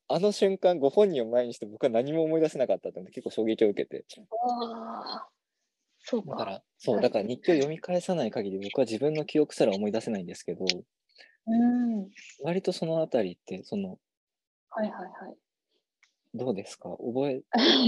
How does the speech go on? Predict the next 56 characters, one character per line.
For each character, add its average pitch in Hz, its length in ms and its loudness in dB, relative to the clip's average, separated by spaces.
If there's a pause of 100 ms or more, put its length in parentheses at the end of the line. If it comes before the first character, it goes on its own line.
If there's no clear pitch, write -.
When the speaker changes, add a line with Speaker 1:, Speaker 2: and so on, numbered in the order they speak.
(300)
Speaker 1:
ま - 120 -14
す？ - 80 -18 (140)
Speaker 2:
<laughs> - 140 -20
あ 208 460 -6
あ。 202 280 -12 (800)
そ 277 600 2
う 202 40 0
で 196 160 0
す - 160 -12
ね。 196 400 -2 (100)
覚 294 420 4
え 359 60 4 (160)
て 320 160 6
る 302 140 6
方 320 300 8
か 240 180 2
な 277 220 2
と 247 140 10
い 214 60 12
う - 40 12
気 208 120 4
は 202 100 8
し 202 160 -4
ま 196 180 -2
す - 140 -10
ね。 170 240 -6
Speaker 1:
う 240 60 2
ん 247 60 4
う - 40 2
ん。 202 40 2
Speaker 2:
細 214 180 -2
か 226 180 4
い 175 280 2
こ - 240 -20
と 175 80 -6
を。 170 160 -4 (360)
で 285 120 8
も、 214 260 2 (840)
あ 190 140 0
の、 185 160 -2
抜 202 160 4
け 311 140 8
て 320 140 8
る 320 80 8
こ 311 140 4
と 302 80 8
は 233 60 8
本 196 220 2
当 214 120 2
に 208 140 4
抜 202 100 0
け 202 120 0
て 208 140 2
る 202 100 2
か 202 120 -12
ら 180 60 -12